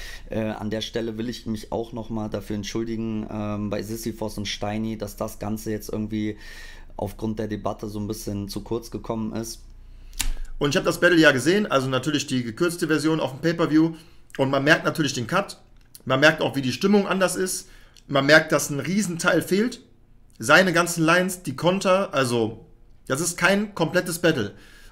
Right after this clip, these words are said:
Speaker 2: Und die, äh, er spoilert ja selber auch, ich spoilere jetzt auch mal. Zwei von den Vieren haben da alles zerfickt und die sind jetzt die Leidtragenden,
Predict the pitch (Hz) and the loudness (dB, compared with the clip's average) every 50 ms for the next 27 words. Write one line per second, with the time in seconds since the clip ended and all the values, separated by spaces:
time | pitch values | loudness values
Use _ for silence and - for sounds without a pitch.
0 | - - 170 165 165 165 165 - - - - 127 127 147 156 - - - - - | 0 4 6 6 6 6 4 -2 -10 -18 -14 -10 -6 -4 -4 -4 -6 -8 -14 -18
1 | - - - - - - - - - - - 67 143 - - - - - 170 151 | -20 -20 -20 -20 -20 -20 -20 -20 -14 -10 -8 -8 -10 -10 -14 -20 -10 0 2 2
2 | 151 151 - 170 165 160 151 151 135 120 151 147 139 135 160 180 190 185 - 156 | 2 4 6 8 8 8 8 6 6 6 6 6 8 8 8 8 6 6 2 -4
3 | - - - 165 160 156 143 135 135 135 135 156 180 185 196 190 208 208 208 - | -2 2 4 6 8 8 8 6 4 2 2 0 2 2 2 2 0 0 -4 -8
4 | - - - - _ _ - - - - - - _ - - - - - - - | -16 -20 -20 -20 _ _ -20 -20 -20 -20 -20 -20 _ -16 -16 -16 -10 -6 2 6
5 | 165 190 202 202 202 196 180 165 165 160 160 - 175 180 185 185 190 196 - - | 6 6 6 6 4 4 4 6 4 4 2 0 2 2 2 2 2 -2 -8 -14
6 | - - - - 165 175 170 160 151 - - 170 185 190 208 202 - - 180 160 | -20 -20 -6 -2 0 4 6 6 6 6 6 6 6 8 6 6 4 2 0 0
7 | - 196 196 - - - - - 147 143 139 165 190 180 170 170 165 165 170 160 | 0 0 -2 -2 -6 -14 -8 -4 -2 -2 0 0 0 0 2 0 0 2 4 6
8 | 156 160 180 170 170 - 151 151 143 139 139 143 151 160 170 165 165 - | 8 8 8 6 4 4 4 4 4 4 2 -2 -2 -2 -4 -4 -8 -12